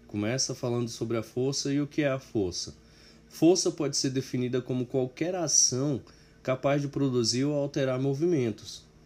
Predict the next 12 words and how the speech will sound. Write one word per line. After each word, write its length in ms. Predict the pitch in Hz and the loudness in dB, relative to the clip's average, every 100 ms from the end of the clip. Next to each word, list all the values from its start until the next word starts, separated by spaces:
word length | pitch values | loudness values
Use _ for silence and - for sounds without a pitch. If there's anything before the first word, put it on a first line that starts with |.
| - | -8
provocar 600 | 110 107 110 107 120 143 | -2 0 -2 -2 0 0
deformações 960 | 143 - 127 120 107 - 113 143 151 - - - - | -2 -2 -2 -2 -2 -2 0 -2 -4 -10 -20 -10 0
ou 80 | 170 | 2
manter 260 | 190 190 | 2 4
o 100 | 180 | 4
equilíbrio 420 | 175 175 170 165 | 4 4 4 6
dos 200 | 165 165 | 4 2
corpos 540 | - 143 143 147 151 143 | 0 2 2 0 -2 0
em 340 | 147 151 151 - | 2 2 0 -2
que 160 | 147 | 0
é 40 | 139 | 0
aplicada. 600 | 139 165 - 110 90 | 0 -2 0 -2 -2